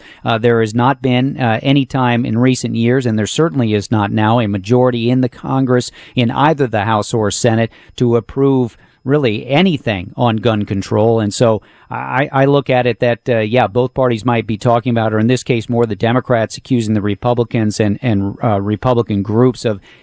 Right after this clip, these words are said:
inciting some of this language. But the bottom line is still, not, I don't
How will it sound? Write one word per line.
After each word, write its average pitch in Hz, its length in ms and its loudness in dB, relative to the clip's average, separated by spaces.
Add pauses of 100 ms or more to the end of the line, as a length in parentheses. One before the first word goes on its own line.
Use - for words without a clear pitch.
inciting 127 640 2
some 110 220 0
of 104 40 0
this 98 160 -4
language. 104 360 0
But 117 100 -2
the 113 60 0
bottom 131 320 2
line 117 340 2
is 95 140 -4
still, 120 420 2 (260)
not, 123 280 -2
I 127 120 0
don't 123 220 0